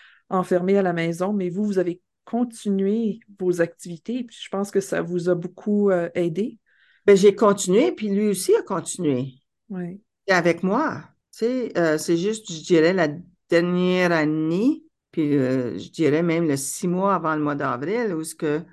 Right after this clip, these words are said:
Speaker 2: on a vu beaucoup de changements de sa part. Tu sais, on a eu une réunion de famille, puis c'est, ça a été tenu ici à Gravelbourg à cause d'Henri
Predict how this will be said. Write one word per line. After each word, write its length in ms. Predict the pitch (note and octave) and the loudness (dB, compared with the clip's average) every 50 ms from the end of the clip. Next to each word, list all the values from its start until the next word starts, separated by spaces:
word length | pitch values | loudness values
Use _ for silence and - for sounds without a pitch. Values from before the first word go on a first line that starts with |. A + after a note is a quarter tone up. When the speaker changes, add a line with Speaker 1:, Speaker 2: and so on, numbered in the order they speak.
| _ _ _ _ - | _ _ _ _ -4
Speaker 2:
on 200 | E3 E3 E3 D#3+ | -2 0 0 2
a 100 | D3+ D3 | 0 0
vu 280 | C#3 D3 E3+ F#3+ G3 | 0 -2 -2 -2 -2
beaucoup 360 | F3 E3 E3 D3+ - - G3 F#3 | -2 -4 -8 -10 -8 -8 -10 -8
de 60 | F#3 | -8
changements 600 | - - E3 D3+ D3 C#3 C3+ D3 D3 D#3 E3+ E3+ | -8 -6 -4 -4 -4 -4 -4 -4 -4 -4 -4 -4
de 140 | D#3+ D#3 D3+ | -4 -6 -6
sa 220 | D3 - B2 A2 | -6 -6 -6 -6
part. 500 | - E3+ D#3+ F3+ F#3 E3+ C#3+ - C3+ C#3 | -4 -4 -4 -2 -2 -4 -6 -8 -10 -14
Tu 80 | - - | -14 -12
sais, 160 | D#3 D#3+ E3 | -10 -8 -6
on 140 | D#3 D3 D3 | -4 -4 -2
a 80 | D3 C#3+ | -2 -2
eu 120 | D3 D#3 | -2 0
une 120 | E3+ E3 | -2 0
réunion 320 | D#3 D#3 D#3 D#3 D3+ D3+ D#3 | 0 0 0 0 0 -2 -2
de 60 | D3+ | -4
famille, 360 | - E3 D3 C#3 D3+ E3 F3+ | -6 -6 -6 -4 -4 -4 -4
puis 200 | F3 F3 D#3+ - | -6 -8 -10 -12
c'est, 320 | D3+ - D#3 - - D3 - | -10 -6 -4 -4 -4 -4 -4
ça 120 | - D3+ | -6 -6
a 40 | C#3+ | -8
été 260 | C#3+ - D3 D3 D3 | -6 -6 -8 -8 -6
tenu 240 | - F3 E3 E3+ E3+ | -6 -6 -6 -4 -6
ici 400 | D#3+ D3 - - - F#3 F3 E3+ | -6 -10 -12 -12 -8 -6 -6 -4
à 60 | D#3 | -4
Gravelbourg 420 | - D#3 D3 D3 C#3+ D#3 D#3+ E3+ | -4 -4 -6 -6 -6 -4 -2 -2
à 80 | D#3 C3+ | -2 -4
cause 300 | - - E3 E3+ F#3 F3+ | -6 -6 -6 -6 -6 -6
d'Henri 420 | E3+ D3+ D3 C3 C#3+ E3 F3+ F3+ | -6 -8 -6 -6 -6 -6 -8 -8